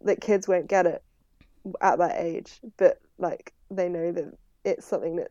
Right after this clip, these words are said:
they shouldn't be watching, but they won't hundred percent get it.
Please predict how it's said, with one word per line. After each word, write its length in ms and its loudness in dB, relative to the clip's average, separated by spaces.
they 140 -2
shouldn't 300 -8
be 120 -4
watching, 460 -2
but 100 -4
they 120 -4
won't 280 -2
hundred 320 -10
percent 300 -10
get 180 -4
it. 160 -4